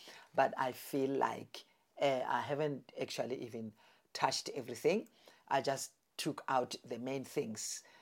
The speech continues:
you know, uh, main points. But I think knowledge is, is power. And, uh, you know, when we are well informed, then we can avoid a whole lot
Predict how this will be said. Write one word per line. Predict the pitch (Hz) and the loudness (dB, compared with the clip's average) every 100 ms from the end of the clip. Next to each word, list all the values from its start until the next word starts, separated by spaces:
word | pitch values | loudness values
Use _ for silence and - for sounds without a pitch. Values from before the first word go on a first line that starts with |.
| - - | -20 -4
you | 135 | -2
know, | 127 110 113 - - | -2 -6 -12 -10 -4
uh, | 123 113 113 - - 123 | -4 -4 -14 -18 -16 -8
main | 131 127 113 | -4 -4 -2
points. | - 151 - 175 - - - - - | 4 4 4 -10 -12 -12 -18 -20 2
But | 143 147 | 4 6
I | 147 | 4
think | 135 - 165 117 - - - - 151 | -2 2 2 2 -6 -12 -14 -12 -6
knowledge | 139 156 160 165 - - _ _ - | 2 6 8 6 2 -10 _ _ -8
is, | 135 - - | -6 -6 -8
is | - | -10
power. | - - 180 359 339 _ - - - - | -2 10 12 12 6 _ -20 -20 -4 2
And, | 139 127 120 - | 2 2 -4 -2
uh, | 139 123 | 0 0
you | 147 135 | -2 -2
know, | 127 120 - - | -2 -6 -8 -2
when | 139 139 | 0 2
we | 135 | 4
are | 123 | 4
well | 123 196 285 | 10 10 10
informed, | 240 - 151 135 196 - - - | 8 10 10 6 -6 -8 -18 -2
then | - 143 135 139 143 - - | 4 4 4 -4 -8 -10 -2
we | 156 | 0
can | - 160 | 0 0
avoid | 156 135 175 190 185 - | 0 6 8 8 6 2
a | |
whole | 139 165 175 | 4 6 8
lot | 160 123 110 | 6 0 -2